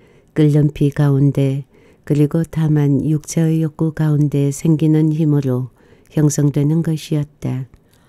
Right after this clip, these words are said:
바깥 대기 속에서 기다리고 있던 어린애의 넋은 인간이 되려고 안으로 뛰어들어왔지만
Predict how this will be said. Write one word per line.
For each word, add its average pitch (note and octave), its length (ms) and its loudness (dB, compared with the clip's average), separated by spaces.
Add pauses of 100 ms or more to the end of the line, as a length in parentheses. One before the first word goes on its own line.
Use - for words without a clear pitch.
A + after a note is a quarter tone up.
(520)
바깥 D#3 460 -4
대기 D3 280 -2
속에서 C#3 720 -2
기다리고 D3 560 -2
있던 C#3 560 0
어린애의 D3+ 580 0
넋은 C3+ 600 -2 (560)
인간이 D#3+ 540 2
되려고 C#3+ 640 0
안으로 D#3 440 0
뛰어들어왔지만 D3 1200 -2